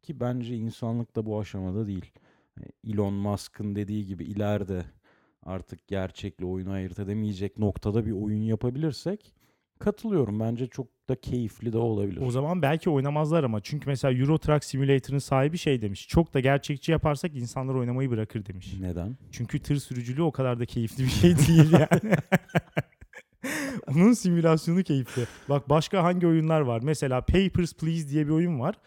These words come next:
Speaker 2: Pasaport kontrolörleri vardır yani.
Speaker 1: Evet.
Speaker 2: Getirirsin kağıdını, bakar falan, girer, damga verir, damga koyar, sana geri verir.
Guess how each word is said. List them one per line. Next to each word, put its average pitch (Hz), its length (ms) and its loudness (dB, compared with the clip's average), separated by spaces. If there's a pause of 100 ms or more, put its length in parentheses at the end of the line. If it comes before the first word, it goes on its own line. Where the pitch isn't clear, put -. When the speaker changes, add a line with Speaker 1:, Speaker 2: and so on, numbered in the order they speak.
(200)
Speaker 2:
Pasaport 185 460 -2
kontrolörleri 175 800 0
vardır 180 300 -2
yani. 113 380 -2 (120)
Speaker 1:
Evet. 117 220 -6
Speaker 2:
Getirirsin 170 480 -2
kağıdını, 135 480 -4
bakar 160 360 -2 (140)
falan, 135 200 -6
girer, 165 320 0 (220)
damga 170 360 0
verir, 170 260 -2
damga 165 500 -2
koyar, 180 260 2
sana 185 180 0
geri 165 260 4
verir. 110 280 0